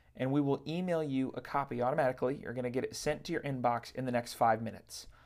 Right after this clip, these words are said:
You'll just have the ebook. Uh, and then when we launch, on launch day, we'll send you another email and just said, "Hey, uh, please click here to leave us an honest review." Uh, and you can, uh, post that, and other folks can see that you read the book. So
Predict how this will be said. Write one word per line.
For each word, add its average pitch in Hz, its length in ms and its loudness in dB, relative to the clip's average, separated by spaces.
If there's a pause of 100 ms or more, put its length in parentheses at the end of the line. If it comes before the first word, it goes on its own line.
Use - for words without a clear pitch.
(100)
You'll 127 140 2
just 123 400 -2 (140)
have 131 340 4
the 120 220 0
ebook. 110 400 -2 (560)
Uh, 120 160 4
and 127 180 2
then 139 120 2
when 135 160 2
we 127 120 0
launch, 180 560 0
on 131 160 0
launch 143 360 0
day, 110 220 4
we'll 131 180 -2
send 143 220 -2
you 143 60 6
another 170 300 4
email 127 360 0
and 143 100 -8
just 139 160 -6
said, 147 100 0
"Hey, 147 360 2 (160)
uh, 123 320 0 (460)
please 170 300 0
click - 260 -2
here 165 140 4
to 151 80 6
leave 147 200 4
us 143 160 4
an 131 80 -2
honest 139 460 -2
review." 127 360 0 (600)
Uh, 117 240 2
and 123 140 -4
you 117 100 -4
can, 120 280 -4
uh, 120 80 2
post 120 380 -2
that, - 380 -2
and 113 380 -4
other 127 200 2
folks 131 340 0
can - 220 -6
see 151 200 -2
that 151 100 -4
you - 80 -4
read 175 140 0
the 247 60 -10
book. - 280 -4 (160)
So 147 280 6